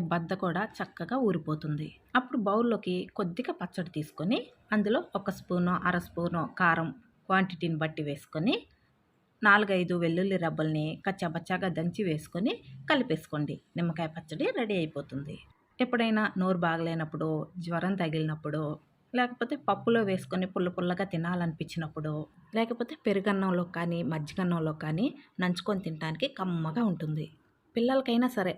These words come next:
అప్పుడప్పుడు వేడి వేడి అన్నంలోకి ఒక చుక్క నెయ్యి వేసి కూడా పెట్టొచ్చు, చాలా బాగుంటుంది.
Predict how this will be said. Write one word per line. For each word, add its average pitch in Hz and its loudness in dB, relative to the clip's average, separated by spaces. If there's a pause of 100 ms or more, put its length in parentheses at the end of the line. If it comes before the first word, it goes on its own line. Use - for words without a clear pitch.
(100)
అప్పుడప్పుడు 185 0
వేడి 185 4
వేడి 190 4
అన్నంలోకి 170 0 (480)
ఒక 226 0 (120)
చుక్క - 4
నెయ్యి 196 6
వేసి 214 2
కూడా 220 2
పెట్టొచ్చు, - -6 (180)
చాలా 170 0
బాగుంటుంది. 147 -4